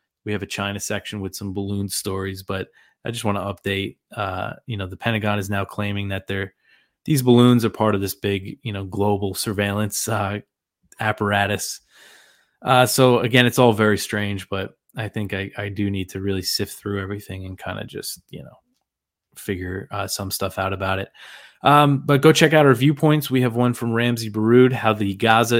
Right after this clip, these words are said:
experiment resulted in the downfall of Israeli politicians. One from Ted Snyder, no, China is not switching sides. Oh, that link didn't work.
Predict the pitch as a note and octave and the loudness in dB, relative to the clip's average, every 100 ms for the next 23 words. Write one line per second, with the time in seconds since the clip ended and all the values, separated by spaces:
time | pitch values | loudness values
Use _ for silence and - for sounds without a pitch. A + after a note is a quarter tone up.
0 | A2 A2 - A#2 A#2 A#2 A#2 G#2+ F#2+ G#2+ | 0 -6 -4 0 0 0 -4 -6 -4 0
1 | A2 A2+ G#2+ G2+ F#2+ F2+ G2 A2 - A2+ | 0 -2 -6 -8 -10 -8 -4 -4 -4 -2
2 | A2 A2 G2+ F#2+ F#2 G2+ G2 - G2 G2 | 0 -2 -6 -10 -8 -6 -6 -8 -10 -10
3 | - A#2+ - B2 A#2 - _ _ _ _ | -8 -8 -6 -6 -6 -10 _ _ _ _
4 | _ A#2 A#2 A2 - A2 - B2+ B2 B2 | _ -8 -6 -6 0 0 0 -2 0 2
5 | B2 G2+ A2+ A2+ A#2 A#2 - - A2 A#2 | 0 0 0 2 4 2 0 -2 0 0
6 | A#2+ A2+ G2 G2+ G#2 - - - - A2+ | -2 -4 -6 -2 -2 -4 -6 -8 -6 -8
7 | - G#2+ G#2 G#2+ _ _ _ _ _ - | -8 -10 -10 -12 _ _ _ _ _ -12
8 | - - - C3+ C#3 C#3 - - _ _ | -4 0 2 2 -2 -6 -14 -16 _ _
9 | _ _ _ _ _ _ _ _ _ _ | _ _ _ _ _ _ _ _ _ _
10 | _ C3+ - _ - - - A2+ - - | _ -10 -10 _ -18 -16 -14 -14 -14 -10
11 | B1 C#3 | -10 -10